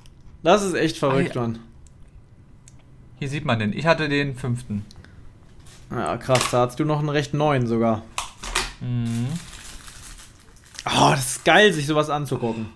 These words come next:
Speaker 1: Guck
Speaker 2: Ich
Speaker 1: mal,
Speaker 2: liebe
Speaker 1: da
Speaker 2: auch sowas
Speaker 1: sind
Speaker 2: ganz
Speaker 1: wir auf dem
Speaker 2: Altes, ja.
Speaker 1: Hundertsten ins Tausendste gekommen hier.
Speaker 2: Mhm.
Speaker 1: Weißt du übrigens, dass
Speaker 2: Ja.
Speaker 1: nächste Woche eine Sonderfolge ist? Also
Speaker 2: Ja,
Speaker 1: nächstes
Speaker 2: wir haben
Speaker 1: Mal.
Speaker 2: dann schon die wir haben dann schon achtzig Folgen, mein Lieber.
Speaker 1: Ja,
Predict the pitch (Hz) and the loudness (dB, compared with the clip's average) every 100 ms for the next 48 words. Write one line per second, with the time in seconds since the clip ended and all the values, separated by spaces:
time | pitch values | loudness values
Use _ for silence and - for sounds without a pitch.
0 | - - _ _ - - - - - 185 | -20 -20 _ _ -20 -20 -20 -20 -8 0
1 | 180 139 156 - - 113 180 202 196 185 | 2 6 4 4 -4 -4 2 6 6 4
2 | 180 175 220 226 226 214 190 190 202 180 | 2 2 2 0 0 -4 -2 0 0 0
3 | 147 127 127 123 117 120 120 120 - - | -2 -2 -2 -2 -4 -4 -4 -6 -10 -20
4 | - - - - - - 139 135 131 123 | -20 -20 -20 -20 -20 -12 -6 -4 -2 0
5 | 127 180 180 - - - 151 185 233 214 | 0 -2 -4 -14 -20 -6 2 4 4 0
6 | 185 185 147 123 - 196 170 180 143 151 | 0 4 6 6 4 0 2 0 0 0
7 | 196 214 208 202 220 269 - - - - | 0 0 0 0 -2 -6 -12 -20 -20 -20
8 | - - - - 160 156 160 175 - 143 | -20 -20 -20 -2 0 2 4 4 2 -2
9 | 135 135 151 143 127 123 - - - - | 0 2 2 2 0 -2 -4 -8 -20 -20
10 | - 135 127 135 127 127 - - - 151 | -12 -2 0 0 -6 -6 -4 -6 -6 -8
11 | 143 - - - - 185 170 127 107 107 | -8 -10 -14 -18 -2 2 2 2 -2 -4
12 | 107 104 104 123 - | -2 -4 -4 -2 -2